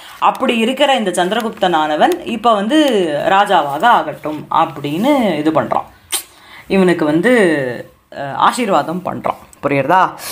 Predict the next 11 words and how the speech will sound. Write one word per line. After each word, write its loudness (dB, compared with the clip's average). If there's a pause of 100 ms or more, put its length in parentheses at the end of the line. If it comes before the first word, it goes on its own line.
(240)
இங்க 2
வந்து 2
உங்களுக்கு 0
வந்து 2
உபமாலங்காரம். 0 (1200)
சரியா? 0
யூதைஸ்வர்யம் 2
த்விபக 0
இவ -2
இவன். -12 (340)
ம்? 2